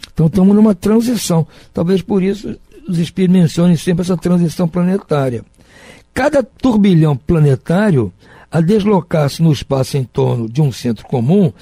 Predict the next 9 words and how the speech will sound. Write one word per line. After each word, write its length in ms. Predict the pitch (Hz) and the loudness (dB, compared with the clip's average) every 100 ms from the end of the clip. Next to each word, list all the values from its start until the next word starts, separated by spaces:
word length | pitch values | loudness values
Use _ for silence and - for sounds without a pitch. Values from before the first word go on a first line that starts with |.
| - - | -20 -10
arrasta 640 | - 180 156 208 240 220 208 | -4 -2 0 0 -2 -2 -6
consigo 680 | - 170 131 - 160 190 165 | -2 0 -2 -2 -2 -2 -4
seus 320 | - 180 127 | -2 0 2
mundos 320 | 151 151 120 | 2 0 -2
primitivos 760 | - 143 127 110 143 160 170 165 | -6 -4 -4 -6 -2 -2 -2 -2
de 140 | 170 | -2
exílio, 580 | 160 113 110 165 107 - - - - | -2 -4 -6 -6 -6 -10 -16 -20 -10
de 200 | 131 139 | -6 -6
prova, 520 | - 143 165 175 | -2 0 0 -2